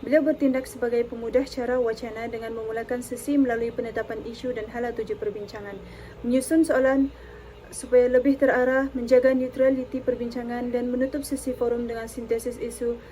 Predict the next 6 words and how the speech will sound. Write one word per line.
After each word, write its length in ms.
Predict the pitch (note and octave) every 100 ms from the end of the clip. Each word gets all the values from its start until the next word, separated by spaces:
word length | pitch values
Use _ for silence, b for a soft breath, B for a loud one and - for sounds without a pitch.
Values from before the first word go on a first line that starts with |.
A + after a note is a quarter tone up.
| B
serta 480 | - D4 C#4 B3+ G#3+ -
percadangan 480 | - - A#3+ A#3+ A#3 A3
tindakan 320 | A#3 A3+ A3+
susulan 400 | A3+ A3+ A#3+ A3 G3
untuk 240 | - G#3+
sekolah. 320 | - G#3+ G3